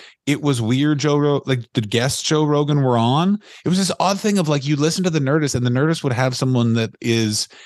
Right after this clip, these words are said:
in terms of show business, so much smaller than, say, like, Russell Peters, who was constantly going on Joe Rogan's show, but would translate into more listeners because to the audience that was online,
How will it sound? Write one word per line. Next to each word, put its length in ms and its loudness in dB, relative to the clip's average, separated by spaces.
in 120 0
terms 240 0
of 100 0
show 220 0
business, 480 -2
so 400 0
much 240 0
smaller 540 2
than, 180 0
say, 200 0
like, 160 -2
Russell 320 0
Peters, 340 0
who 60 -2
was 100 0
constantly 540 -2
going 240 2
on 180 0
Joe 180 0
Rogan's 400 2
show, 360 -2
but 220 -4
would 200 -2
translate 680 0
into 220 0
more 240 2
listeners 440 0
because 420 -2
to 140 0
the 140 0
audience 440 0
that 120 0
was 140 -2
online, 840 0